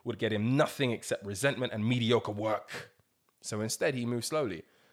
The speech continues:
starting out by giving the writer room to work loosely off his notes, then asking for revision that shaped the script his way. His control became obvious only gradually, and by that time, the writer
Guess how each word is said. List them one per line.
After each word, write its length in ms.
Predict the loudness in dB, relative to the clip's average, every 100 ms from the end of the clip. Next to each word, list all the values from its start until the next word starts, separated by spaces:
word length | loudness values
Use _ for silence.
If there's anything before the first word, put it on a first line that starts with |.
| _
starting 460 | -2 2 2 0 -2
out 200 | -2 -2
by 120 | -4
giving 340 | -4 -4 -4 -2
the 80 |
writer 380 | 0 0 0 -4
room 340 | -4 -4 -4 -6
to 120 | -10
work 320 | -8 -6 -6
loosely 420 | -6 -6 -8 -10 -8
off 160 | -10
his 160 | -10 -4
notes, 480 | -2 -2 -2 -6 -6 _ _
then 160 | -10 -6
asking 320 | -6 -6 -8
for 100 | -8
revision 440 | -8 -6 -6 -6 -6
that 120 | -6
shaped 340 | -6 -6 -8
the 60 | -10
script 340 | -10 -8 -10
his 140 | -12 -8
way. 340 | -6 -6 -8 -12 -16 -4
His 120 | -2
control 380 | 0 4 4 4
became 340 | 2 0 -2 -6 0
obvious 520 | 2 2 0 0 -2 0
only 300 | 0 2 -2
gradually, 560 | 4 2 2 -4 -6 -10 -12 -4
and 100 | 2
by 140 | 4
that 160 | 4 0
time, 340 | 0 0 0 -4
the 100 | -2
writer 480 | -2 -2 -2 -2